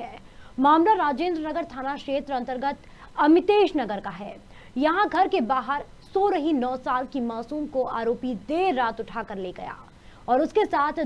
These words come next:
दुष्कर्म किया और फिर बच्ची को आरोपी सड़क किनारे छोड़कर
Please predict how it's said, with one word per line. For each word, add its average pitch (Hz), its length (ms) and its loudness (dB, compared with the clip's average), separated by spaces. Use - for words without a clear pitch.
दुष्कर्म 254 460 -2
किया - 300 -12
और 339 240 10
फिर 453 200 4
बच्ची 277 320 0
को 381 120 0
आरोपी 277 400 2
सड़क 262 300 -4
किनारे 262 380 -6
छोड़कर 269 480 -6